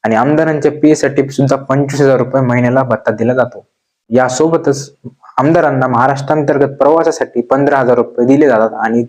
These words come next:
त्यासोबतच महाराष्ट्राबाहेर प्रवास करण्यासाठी सुद्धा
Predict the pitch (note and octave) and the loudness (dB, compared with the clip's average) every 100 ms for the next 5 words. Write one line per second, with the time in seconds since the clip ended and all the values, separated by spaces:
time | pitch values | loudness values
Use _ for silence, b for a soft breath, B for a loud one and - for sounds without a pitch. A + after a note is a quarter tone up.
0 | - C#3+ C#3+ B2+ A#2 A2+ B2 A#2 A#2+ - | 0 0 2 0 0 -2 -2 0 -2 -4
1 | A#2 A2+ C3 D3+ - B2+ A#2+ - - G#2+ | -4 0 0 -2 0 0 0 -6 -8 -8
2 | - _ B2 - A#2 | -10 _ -12 -4 -4